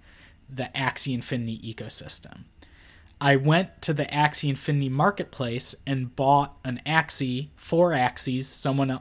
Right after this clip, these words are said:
other people had listed, and I gave them my Ethereum, and now I could play the game because I had Axies in my wallet. Now, on the sell side, they now have this voucher for Ethereum,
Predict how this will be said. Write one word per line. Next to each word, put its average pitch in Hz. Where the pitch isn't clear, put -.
other 147
people 143
had 120
listed, 117
and 139
I 127
gave 135
them 120
my 123
Ethereum, 110
and 123
now 117
I 123
could 123
play 127
the 123
game 107
because 113
I 110
had 120
Axies 123
in 139
my 131
wallet. 165
Now, 135
on 135
the 139
sell 190
side, 127
they 151
now 151
have 135
this 127
voucher 135
for 131
Ethereum, 127